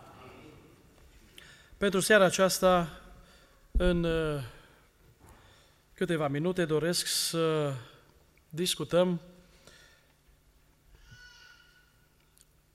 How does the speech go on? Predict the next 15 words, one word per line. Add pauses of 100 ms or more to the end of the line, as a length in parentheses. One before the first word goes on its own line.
(580)
un
nou
punct
cu
privire
la
bunul
mers
al
familiei, (1500)
având
în
vedere, (1300)
uh, (960)
responsabilitățile